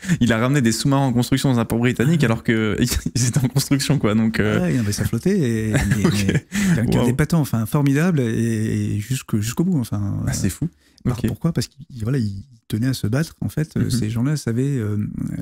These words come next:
Speaker 2: savaient ce qu'était le national-socialisme et, et les conséquences, euh,
Speaker 1: Mhm.
Speaker 2: parce qu'ils avaient vu en Allemagne, ils avaient vu en Italie, euh,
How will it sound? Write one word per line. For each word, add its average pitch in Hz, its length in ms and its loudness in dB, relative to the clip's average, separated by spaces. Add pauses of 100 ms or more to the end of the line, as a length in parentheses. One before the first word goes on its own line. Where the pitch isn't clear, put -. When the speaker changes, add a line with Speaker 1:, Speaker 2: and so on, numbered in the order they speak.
Speaker 2:
savaient 113 320 -2
ce 127 80 -6
qu'était 113 240 -2
le 123 60 2
national-socialisme 113 880 -2
et, 107 180 -2
et 107 60 -2
les 104 80 -2
conséquences, 110 580 -4
euh, 127 300 2
Speaker 1:
Mhm. 113 80 0
Speaker 2:
parce - 160 -12
qu'ils 104 200 -2
avaient 95 180 -2
vu 98 320 -10
en 104 100 -4
Allemagne, 107 400 -2
ils 95 420 -4
avaient 90 140 -8
vu 95 120 -10
en 101 60 -2
Italie, 110 600 -4
euh, 98 100 -4